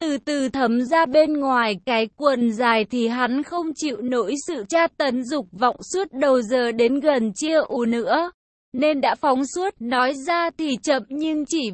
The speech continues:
vỏn vẹn trong vòng có hơn sáu mươi giây mà thôi, con đực đã xuất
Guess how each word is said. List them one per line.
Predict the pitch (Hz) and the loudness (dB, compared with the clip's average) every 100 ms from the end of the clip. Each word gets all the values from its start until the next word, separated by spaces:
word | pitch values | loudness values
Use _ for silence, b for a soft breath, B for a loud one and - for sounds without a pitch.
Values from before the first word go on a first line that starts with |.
| 180 | -2
vỏn | 254 214 175 | 0 0 -2
vẹn | 220 254 226 | -2 -2 -2
trong | - 339 311 254 | -2 -2 -2 0
vòng | 285 247 208 | 0 0 -2
có | 247 240 | 0 0
hơn | 285 330 320 - | 2 2 0 0
sáu | 302 262 | 0 0
mươi | 294 359 349 | -2 -4 -4
giây | 277 339 349 | -2 0 0
mà | 320 302 262 | 0 0 0
thôi, | 285 302 302 302 - | 2 4 4 2 -2
con | 359 359 339 | 0 2 2
đực | 285 262 - | 0 -2 -2
đã | 240 220 262 | 0 0 -2
xuất | 359 392 | -6 -8